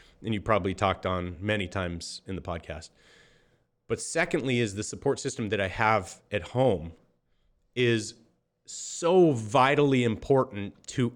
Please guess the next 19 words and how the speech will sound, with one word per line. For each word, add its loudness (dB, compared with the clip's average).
any 0
success -2
that -6
you -2
have 0
in -4
any -2
type -2
of -4
professional -4
field -4
that -10
you -12
go -4
in. -14
If -6
you're 2
a 6
realtor, 2